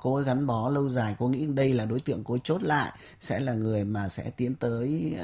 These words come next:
ờ, hôn nhân. Hoặc là với bạn trai nào đó mà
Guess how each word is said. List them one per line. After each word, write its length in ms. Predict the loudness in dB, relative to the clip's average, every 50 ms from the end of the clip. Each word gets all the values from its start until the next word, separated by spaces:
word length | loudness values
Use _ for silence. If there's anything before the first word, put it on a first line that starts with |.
| -8 -8 -10 -16 -20 -20 -12 -6
ờ, 60 | -2 0
hôn 160 | 2 4 4 6
nhân. 300 | 8 8 8 6 4 2 -2 -10 -18 -2 4
Hoặc 220 | 6 6 6 8
là 120 | 8 6 8
với 200 | 8 8 6 6
bạn 220 | 6 2 2 2
trai 260 | 2 2 2 4 4
nào 180 | 2 2 2 2
đó 240 | 2 2 0 0 0
mà 340 | 0 0 2 0 0 -2